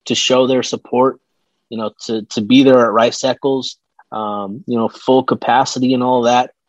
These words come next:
regardless of, of what happens on the field, you know, to be there and to,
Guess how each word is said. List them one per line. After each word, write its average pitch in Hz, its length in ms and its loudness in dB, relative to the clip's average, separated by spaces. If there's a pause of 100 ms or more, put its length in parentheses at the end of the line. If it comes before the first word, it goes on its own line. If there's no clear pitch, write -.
regardless 143 640 0
of, 143 260 -6 (140)
of 123 200 -10
what 135 200 0
happens 131 480 -4
on 123 120 -4
the 113 60 -10
field, 120 560 -2 (480)
you 120 120 -8
know, 110 80 -8
to - 180 -6
be 123 220 2
there 135 220 4
and 127 100 -6
to, 120 120 -6